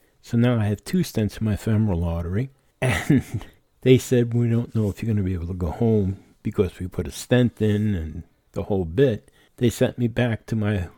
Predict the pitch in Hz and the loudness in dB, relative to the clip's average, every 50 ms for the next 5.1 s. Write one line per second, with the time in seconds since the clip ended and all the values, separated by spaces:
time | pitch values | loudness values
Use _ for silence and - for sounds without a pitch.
0 | _ _ 123 113 110 104 98 101 120 147 147 135 120 110 107 104 - - - 110 | _ _ -6 -4 -2 0 0 2 2 4 4 4 4 2 0 -2 -4 -4 -6 -4
1 | 101 95 104 95 - - 98 101 92 95 95 110 131 139 135 - _ _ _ _ | -2 -2 -4 -4 -6 -6 -8 -6 -4 -2 -2 0 -2 -2 -4 -10 _ _ _ _
2 | _ _ _ _ _ _ - 180 202 208 208 196 175 131 107 101 110 - - - | _ _ _ _ _ _ 2 4 4 6 6 6 6 6 6 4 2 0 -2 0
3 | 110 110 98 104 95 98 87 82 - - - 90 87 92 98 98 104 107 98 95 | 0 2 2 2 2 0 0 -2 -4 -6 -6 -4 -2 0 0 0 0 -2 -4 -6
4 | - _ - _ _ _ _ - - - 120 127 147 143 - - 170 160 143 143 | -8 _ -20 _ _ _ _ -20 -6 -2 0 0 2 0 -2 -2 0 2 2 2
5 | 139 139 | 2 0